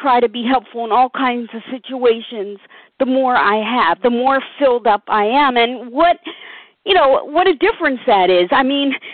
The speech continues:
before in disease, it was take, take, take, take, take. I could never get enough, you know. Every content of a bag and a box, it just was never enough. I was never satiated. The program of recovery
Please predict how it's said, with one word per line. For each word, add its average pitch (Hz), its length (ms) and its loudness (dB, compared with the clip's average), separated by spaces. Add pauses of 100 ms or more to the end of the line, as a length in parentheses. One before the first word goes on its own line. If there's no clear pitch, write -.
(120)
before 311 600 2
in 277 160 2
disease, 269 560 0
it 277 100 -2
was 254 180 -4 (140)
take, 359 260 0
take, 330 220 -2
take, 339 240 0
take, 330 240 -2
take. 381 300 2
I 233 100 0
could 262 220 -6
never 302 320 0
get 285 160 2
enough, 294 420 0 (100)
you 285 120 -4
know. 269 320 2 (400)
Every 302 360 0 (300)
content 294 680 0
of 233 120 -2
a 240 180 0 (220)
bag 262 640 2
and 240 120 2
a 190 60 2 (120)
box, 254 420 2
it 233 160 -12
just 269 200 -14
was 233 220 -8
never 262 340 0
enough. 254 320 -2
I 254 140 0
was 247 180 -6
never 247 400 -2
satiated. 247 840 -4
The 220 60 -4
program 277 420 -4
of 214 160 -4
recovery 247 680 -6